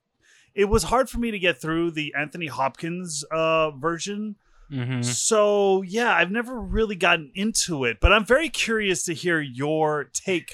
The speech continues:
Speaker 1: on, on something that I wouldn't, I'm not very interested in. It's not the first thing that I'm like, "Okay," you know, whenever, whenever I'm thinking about the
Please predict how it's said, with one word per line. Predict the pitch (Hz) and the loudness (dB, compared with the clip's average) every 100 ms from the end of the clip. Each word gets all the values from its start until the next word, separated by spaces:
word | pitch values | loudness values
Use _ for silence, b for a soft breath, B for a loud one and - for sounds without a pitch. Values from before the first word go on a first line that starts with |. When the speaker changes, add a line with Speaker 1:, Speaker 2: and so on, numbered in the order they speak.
| - | -6
Speaker 1:
on, | 135 127 127 - | -2 -2 -4 -4
on | 139 131 | -4 -2
something | - 180 143 143 | -2 -2 -2 -2
that | 139 | 0
I | 156 165 | 2 2
wouldn't, | 190 196 185 165 b b b - | 4 2 2 -4 b b b 0
I'm | 185 | 2
not | 196 165 | 4 4
very | 175 170 | 4 2
interested | 190 - 220 - 131 | 0 -2 0 -2 -2
in. | 104 113 | -4 -4
It's | 120 | 0
not | 185 180 | 2 2
the | 175 | -2
first | - 175 - | -2 -2 0
thing | 175 | 0
that | 151 | 0
I'm | |
like, | 151 151 - | 0 0 2
"Okay," | 254 - 220 160 117 b b b | 0 4 6 6 0 b b b
you | 165 | 0
know, | 185 185 - _ _ | 2 0 -6 _ _
whenever, | 160 208 240 226 | 2 4 4 0
whenever | 196 190 240 254 | 0 4 4 4
I'm | 247 | 2
thinking | - 220 | 0 0
about | 208 185 - | 0 0 2
the | 147 139 | 2 2